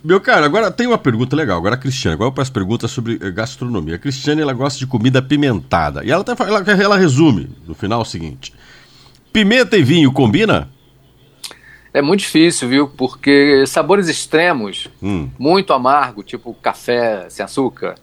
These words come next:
Speaker 1: Hum.
Speaker 2: muito picante com pimenta,
Speaker 1: Hum.
Speaker 2: é, muito ácido, limão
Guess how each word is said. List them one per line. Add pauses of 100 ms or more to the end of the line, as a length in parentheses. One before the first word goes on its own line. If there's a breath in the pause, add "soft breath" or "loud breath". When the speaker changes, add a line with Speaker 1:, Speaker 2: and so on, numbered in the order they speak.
(120)
Speaker 1:
Hum.
Speaker 2:
muito
picante
com
pimenta, (100)
Speaker 1:
Hum.
Speaker 2:
é,
muito
ácido,
limão